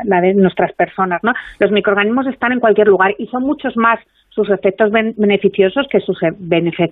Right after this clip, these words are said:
efectos perjudiciales, aunque quizá estos últimos, sobre todo después de la pandemia de la covid, los tenemos muy en mente, pero realmente conviven con nosotros, eh, nos ayudan, por ejemplo, a generar alimentos, ayudan a las plantas,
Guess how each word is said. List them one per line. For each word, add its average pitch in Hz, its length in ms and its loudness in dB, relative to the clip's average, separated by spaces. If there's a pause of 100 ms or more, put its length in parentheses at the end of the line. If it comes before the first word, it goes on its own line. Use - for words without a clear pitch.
efectos 185 420 0
perjudiciales, 185 800 2
aunque 160 280 -2 (360)
quizá 208 220 2
estos 208 300 -2
últimos, 226 380 -2
sobre 180 220 0
todo 190 220 4
después 190 380 -2
de 180 140 2
la 170 180 2
pandemia 180 500 -2
de 180 100 0
la 175 100 0
covid, 190 320 -2 (400)
los - 180 -2
tenemos 180 300 2
muy 185 200 4
en 170 140 2
mente, 175 420 0 (280)
pero 190 180 2
realmente 202 480 0
conviven 220 480 2
con 214 200 0
nosotros, 220 560 0 (340)
eh, - 300 0
nos 196 240 0
ayudan, 196 440 4
por 185 140 -6
ejemplo, 185 320 -2
a 180 80 -2
generar 180 380 2
alimentos, 226 800 2 (520)
ayudan 185 680 2
a 165 260 -4
las 180 200 -2
plantas, 226 640 0